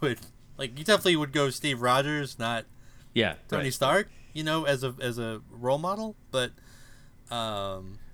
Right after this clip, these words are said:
Speaker 2: Though
Speaker 1: you know,
Speaker 2: I'm
Speaker 1: that
Speaker 2: Team
Speaker 1: would,
Speaker 2: Iron
Speaker 1: that
Speaker 2: Man
Speaker 1: would
Speaker 2: all
Speaker 1: be
Speaker 2: the
Speaker 1: really
Speaker 2: way, man.
Speaker 1: interesting to see. I know, I know you are, but I'm just saying, like, well, you want, so you obviously, you would want Tony as your father figure
Speaker 2: I don't know
Speaker 1: instead
Speaker 2: about
Speaker 1: of
Speaker 2: father figure,
Speaker 1: Steve?
Speaker 2: but, um, but I, I, I'm on his side as far as the, the, the Civil War debate.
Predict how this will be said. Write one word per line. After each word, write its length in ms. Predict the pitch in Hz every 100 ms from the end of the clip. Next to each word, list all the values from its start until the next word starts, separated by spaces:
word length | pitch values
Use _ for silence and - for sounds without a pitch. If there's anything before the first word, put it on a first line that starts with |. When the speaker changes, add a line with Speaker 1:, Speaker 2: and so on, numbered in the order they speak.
| -
Speaker 2:
Though 80 | 110
Speaker 1:
you 40 |
know, 60 | 117
Speaker 2:
I'm 60 |
Speaker 1:
that 80 | 175
Speaker 2:
Team 140 | 180 117
Speaker 1:
would, 60 |
Speaker 2:
Iron 140 | 110 107
Speaker 1:
that 20 |
Speaker 2:
Man 80 | 95
Speaker 1:
would 40 | 92
Speaker 2:
all 40 |
Speaker 1:
be 40 |
Speaker 2:
the 60 | 90
Speaker 1:
really 120 | 95
Speaker 2:
way, 60 | 90
man. 100 | 85
Speaker 1:
interesting 200 | 90 92
to 60 |
see. 120 | 87 - - - -
I 140 | 113 113
know, 100 | 92
I 100 | 107
know 140 | 110
you 220 | 104 95 90
are, 100 | 90
but 100 | 110
I'm 100 | 127
just 200 | 139 -
saying, 320 | 120 110 101
like, 200 | 92 90 - - - - - - - - - -
well, 100 | 143
you 80 | 151
want, 320 | 139 135 113
so 100 | 147
you 160 | 127 131
obviously, 340 | 117 110 110
you 60 | 104
would 120 | 98
want 180 | 98 92
Tony 320 | 104 107 113
as 320 | 110 - - -
your 120 | 120
father 420 | - 113 113 113 - -
figure 240 | 120 113 110
Speaker 2:
I 60 |
don't 100 | 226
know 60 | 240
Speaker 1:
instead 0 |
Speaker 2:
about 100 | 190
Speaker 1:
of 80 | 147
Speaker 2:
father 180 | 147 123
figure, 380 | 127 110 107
Speaker 1:
Steve? 100 | 107
Speaker 2:
but, 400 | - 117 107 - -
um, 540 | 113 107 101 98 90 90 - - - - - - - - 120
but 80 | 131
I, 220 | 127 147
I, 180 | 143 135 127
I'm 120 | 135
on 140 | 143 135
his 160 | 127
side 300 | - 123 107
as 140 | 98 -
far 240 | 107 95
as 140 | 90
the, 120 | - 85 -
the, 320 | 92 87 85 -
the 120 | 92
Civil 260 | - 98
War 180 | 92 92
debate. 380 | 82 76 67 55